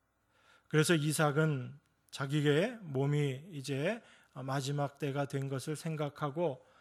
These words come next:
그 아들 에서에게 복을 주기 위해서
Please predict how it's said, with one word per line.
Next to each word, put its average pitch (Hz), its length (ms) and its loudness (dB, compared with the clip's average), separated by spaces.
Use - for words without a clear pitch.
그 160 420 2
아들 139 480 0
에서에게 139 560 -2
복을 139 400 -2
주기 131 340 -6
위해서 131 440 -4